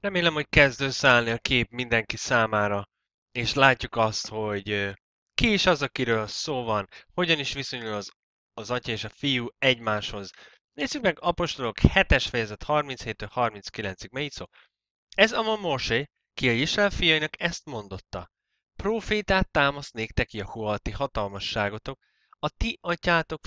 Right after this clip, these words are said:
fiai közül, mint engem. Azt hallgassátok. Ki ez a proféta? Jahusá Hamásiák. Honnan tudjuk? Onnan, hogy Jahukanon ötös fejezetben elmondja maga a Mesiák, a megváltó. Negyvenöttől negyvenegyedig így szól.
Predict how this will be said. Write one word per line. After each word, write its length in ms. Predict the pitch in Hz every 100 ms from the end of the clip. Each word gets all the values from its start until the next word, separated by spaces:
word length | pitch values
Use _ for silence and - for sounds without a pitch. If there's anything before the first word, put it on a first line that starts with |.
| -
fiai 320 | 127 127 127
közül, 440 | - 107 101 98 - _
mint 280 | 117 123 -
engem. 380 | 127 117 101 - _ _ _
Azt 460 | 147 143 139 - _
hallgassátok. 800 | - 117 104 90 87 90 85 - - _ _ _
Ki 240 | - - 226
ez 140 | 208
a 60 | 208
proféta? 680 | - 185 185 - 190 - 107
Jahusá 640 | 113 110 143 139 - 135
Hamásiák. 960 | 127 143 139 131 120 - 95 90 - _ _ _
Honnan 360 | - 180 185 180
tudjuk? 380 | - 160 104 -
Onnan, 420 | 123 127 147 151
hogy 160 | 120 104
Jahukanon 680 | 101 - 104 - 131 143 -
ötös 360 | 127 - 110
fejezetben 720 | - 113 113 113 123 131 135 - - _
elmondja 520 | 135 139 143 143 135
maga 500 | 120 117 113 107 113 - - -
a 80 |
Mesiák, 540 | 131 156 - 214 - -
a 60 |
megváltó. 540 | 131 165 120 90 92 92
Negyvenöttől 540 | 120 139 147 147 151
negyvenegyedig 460 | 135 131 135 135 139
így 120 | 135
szól. 180 | - 120